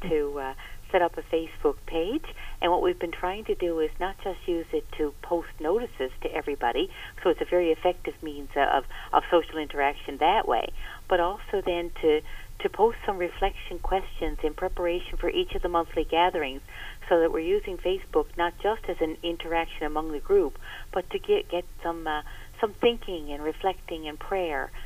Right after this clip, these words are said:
Speaker 2: so that we're prepared for the gatherings when we see each other face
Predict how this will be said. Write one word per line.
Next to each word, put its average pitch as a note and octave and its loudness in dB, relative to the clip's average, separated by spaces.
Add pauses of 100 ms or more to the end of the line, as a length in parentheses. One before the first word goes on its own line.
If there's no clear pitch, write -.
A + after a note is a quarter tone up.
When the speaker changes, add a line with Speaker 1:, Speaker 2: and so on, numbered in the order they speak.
(220)
Speaker 2:
so F3 -2
that D#3+ 2
we're D#3+ 2
prepared G3 -2
for D#3+ -2
the D#3 -2
gatherings C#3+ 0
when D3 -8
we C#3+ -8
see E3 -8
each - -8
other C#3+ -2
face C#3+ 0